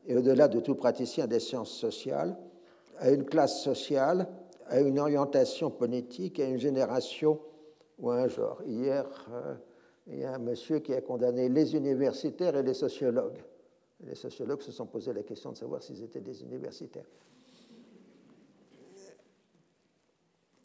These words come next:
Euh, le, d'où tu parles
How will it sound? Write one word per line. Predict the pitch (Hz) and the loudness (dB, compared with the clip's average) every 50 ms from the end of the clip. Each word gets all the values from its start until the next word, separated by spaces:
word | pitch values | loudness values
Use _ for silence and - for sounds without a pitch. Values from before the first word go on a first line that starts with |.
| _ - - _ - - | _ -20 -20 _ -6 -2
Euh, | 165 110 107 104 95 92 - - - - - - - - - _ _ _ _ _ _ _ _ _ _ _ _ _ _ _ _ _ _ _ _ _ _ _ _ _ _ _ _ _ _ - - - - - - - - - - 143 120 110 120 123 123 - - - - - 226 | 0 2 2 2 2 2 0 -2 -4 -8 -14 -18 -20 -20 -20 _ _ _ _ _ _ _ _ _ _ _ _ _ _ _ _ _ _ _ _ _ _ _ _ _ _ _ _ _ _ -20 -20 -20 -20 -20 -20 -20 -18 -6 -2 0 2 2 2 -2 -4 -8 -14 -16 -14 -6 0
le, | 180 139 147 151 147 - - | 6 10 10 10 10 8 4
d'où | 156 120 113 123 202 233 | 0 0 6 8 8 8
tu | - - - 147 | 8 8 4 2
parles | - - 143 110 107 110 117 123 139 135 | 4 6 8 8 10 10 8 6 6 4